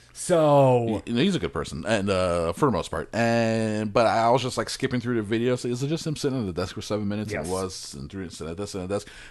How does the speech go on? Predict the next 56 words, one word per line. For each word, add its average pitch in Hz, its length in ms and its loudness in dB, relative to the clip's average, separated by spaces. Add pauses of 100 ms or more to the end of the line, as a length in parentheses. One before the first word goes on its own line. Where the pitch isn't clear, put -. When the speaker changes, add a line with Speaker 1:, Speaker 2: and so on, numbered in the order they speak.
Speaker 2:
Then, 127 120 -4
like, 127 120 -4
five 139 280 0
minutes 127 260 -2
in, 147 260 -2 (440)
it 120 80 -2
just 135 200 -4
jumps 135 220 -2
him. 143 140 -2 (160)
He's 110 100 -8
holding 127 220 0
a 104 40 -4
big 131 200 0
ass 135 160 -2
sword 120 400 0
in 104 80 -2
his 92 160 -8
hand. 90 240 -6 (160)
It's 117 160 -4
like, 123 240 -2
"And 127 160 -2
the 139 80 0
sword," 151 560 4 (180)
and 117 200 -2
it's 135 280 -6
like 139 160 -4
talking. 175 260 4 (100)
I'm 123 200 -2
like, 175 80 -6
"What 269 140 0
happened 226 340 2
here?" 123 320 4
Speaker 1:
He's 147 220 -2
Conan. 156 420 -2 (320)
Speaker 2:
All 107 120 2
of 104 60 -4
a - 40 -10
sudden, 110 80 -2
he's 95 200 -6
Ewan 120 220 0
Conan 110 280 -2
on 98 100 -2
everyone. 101 400 -4 (1000)
So, 76 760 -8 (100)
uh, - 20 -6
Arnold's 87 300 -4
out - 200 -10
there 73 280 -10 (500)
with 104 160 -6
a 69 40 -10
sword 92 460 0
if - 80 -10
people 80 240 -6
are 80 40 -4
looking 78 260 -8
to 76 240 -10